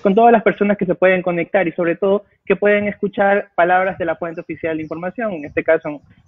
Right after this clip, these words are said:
como representante del Ministerio de Educación, también dejo el saludo cordial de nuestra señora ministra, Montserrat Clemen,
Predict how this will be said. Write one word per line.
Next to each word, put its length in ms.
como 260
representante 600
del 100
Ministerio 380
de 60
Educación, 360
también 440
dejo 460
el 220
saludo 320
cordial 320
de 160
nuestra 280
señora 260
ministra, 420
Montserrat 420
Clemen, 300